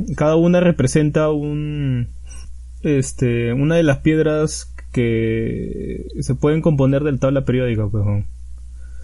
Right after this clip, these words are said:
Speaker 1: Ya.
Speaker 2: Ya, o sea, hay diamantes, ¿no? Este, así como igualito que Steven Universe, weón. <laughs> Por eso digo que cuando salió esta vaina, todo el mundo decía, "Ah, esta vaina es Steven Universe el anime", pues, weón.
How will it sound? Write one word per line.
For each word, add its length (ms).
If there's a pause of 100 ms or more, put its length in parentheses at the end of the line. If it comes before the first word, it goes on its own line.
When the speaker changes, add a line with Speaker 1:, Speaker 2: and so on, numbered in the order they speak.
(1300)
Speaker 1:
Ya. 320
Speaker 2:
Ya, 180
o 40
sea, 160
hay 100
diamantes, 840
¿no? 220 (920)
Este, 720 (540)
así 200
como 420
igualito 380
que 80
Steven 280
Universe, 260
weón. 200 (340)
<laughs> 360
Por 100
eso 140
digo 200 (440)
que 80
cuando 160
salió 200
esta 160
vaina, 380
todo 100
el 80
mundo 160
decía, 220
"Ah, 40
esta 220
vaina 300
es 100
Steven 420
Universe 340
el 60
anime", 400
pues, 180
weón. 240